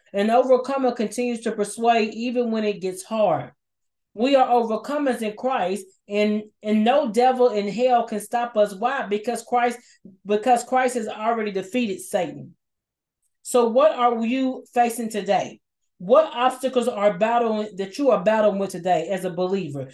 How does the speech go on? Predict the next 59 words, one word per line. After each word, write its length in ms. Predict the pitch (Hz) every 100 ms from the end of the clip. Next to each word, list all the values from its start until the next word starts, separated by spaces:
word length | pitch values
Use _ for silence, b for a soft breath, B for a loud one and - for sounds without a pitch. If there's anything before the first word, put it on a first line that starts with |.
| B 185
You 160 | 247
have 200 | 254 247
the 120 | 220
victory 520 | 185 262 285 285 262 247
to 140 | 254
overcome 760 | 214 220 208 214 - 247 240 214
the 160 | 208
mountain. 540 | 185 202 190 - 156 143 B -
Yeah, 240 | 247 247
it 120 | 233
might 300 | 226 226 269
look 180 | 262 254
too 200 | 285 254
big, 260 | 254 262 240
it 140 | 220
might 280 | 220 262 254
look 160 | 247
too 160 | 247 254
hard, 220 | 240 254
but 140 | 226 214
do 100 | 240
you 160 | 254
have 220 | 240 247 247
faith 260 | 269 269 277
in 120 | 254
God? 300 | 269 277 269
And 100 | 254
do 80 | 254
you 140 | 269
believe 300 | 269 285 269
God 240 | 285 285
can 160 | 277 269
move 160 | 269 262
those 240 | 277 233
mountains 340 | 269 269 262
out 140 | 269 269
of 80 | 262
the 100 | 262
way? 320 | 294 240 196 B B
I 140 | 226 277
have 200 | 254 214
several 640 | - - 302 359 302 262
wi-, 240 | 226 240 -
several 360 | - 311 320 269
times 360 | - 240 214 208 B B
when 180 | 208 208
God 240 | 226 233
has 220 | 214 214 208
moved 180 | 208
mountains 380 | 214 208 208 196
out 100 | 202
of 80 | 196
my 100 | 196
way. 320 | 202 202 180 B 240
And 120 | 262
it 80 | 269
was 120 | 247 -
only 460 | 262 339 381 359
by 260 | 240 226